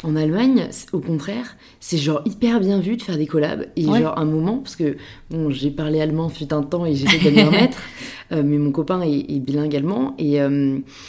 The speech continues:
Speaker 1: et du coup, un moment, je voyais passer sur des comptes Insta allemands, euh, Anzage, tout le temps au début, tu vois, de toutes les légendes, mais de tous les comptes,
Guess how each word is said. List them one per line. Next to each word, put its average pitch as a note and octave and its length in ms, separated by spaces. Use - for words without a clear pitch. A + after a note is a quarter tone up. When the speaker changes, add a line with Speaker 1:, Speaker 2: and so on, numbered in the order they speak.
Speaker 1:
et E3 60
du D3 120
coup, C#4 160
un D4+ 100
moment, C4 320
je D3+ 100
voyais E3+ 180
passer G#3+ 320
sur F#3 200
des D3+ 120
comptes G3+ 260
Insta F#3 360
allemands, G3+ 460
euh, D3+ 140
Anzage, G#3+ 680
tout G#3 100
le G3 80
temps A3 160
au A3 80
début, E3 340
tu E3 120
vois, D3+ 140
de D3 100
toutes - 240
les B3 100
légendes, G3+ 400
mais C3 100
de C3+ 120
tous - 280
les G#3+ 120
comptes, G3 340